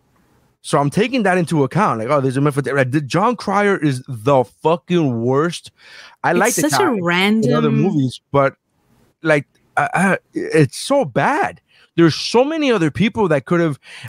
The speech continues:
Speaker 1: like, I, I said this in the Geekmore chat, and today I was like, "Th-, there's four guys in there." I'm like, "I legitimately believe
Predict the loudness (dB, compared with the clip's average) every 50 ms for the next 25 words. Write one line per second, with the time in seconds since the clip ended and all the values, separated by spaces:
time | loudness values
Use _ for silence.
0 | -4 -2 -2 -2 -2 -2 -2 -2 0 0 0 -2 -2 0 0 0 0 0 0 -2
1 | 0 -2 -2 0 0 -2 -2 -2 0 -2 -2 -2 -2 -2 -2 0 -2 -2 -4 -2
2 | -2 -2 -2 -4 -6 -8 -6 -4 0 0 0 2 0 0 0 -2 -2 -2 -2 -2
3 | 0 2 0 0 0 -2 -2 -2 -2 0 0 0 0 0 0 0 -2 -2 -2 0
4 | 0 0 -2 -2 0 0 0 2 2 0 -2 -2 0 0 0 0 0 0 0 0
5 | 0 0 0 2 2 2 2 2 2 0 -2 -4